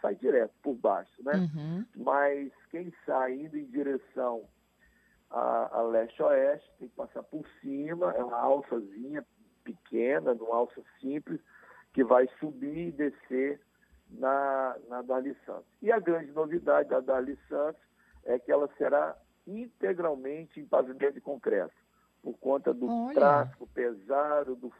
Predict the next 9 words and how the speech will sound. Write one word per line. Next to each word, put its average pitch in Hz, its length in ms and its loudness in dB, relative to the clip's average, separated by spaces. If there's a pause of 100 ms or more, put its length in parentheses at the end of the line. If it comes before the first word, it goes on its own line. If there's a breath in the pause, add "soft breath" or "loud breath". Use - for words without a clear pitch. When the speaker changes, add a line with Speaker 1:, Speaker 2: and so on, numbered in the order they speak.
(160)
Speaker 1:
fluxo 156 420 -12 (100)
que - 40 -12
tem 135 260 -2
muito 147 420 -4
intenso, 143 720 2 (580 soft breath)
nós 117 200 2
vamos 143 180 2
fazer 131 280 2
ela, 147 460 2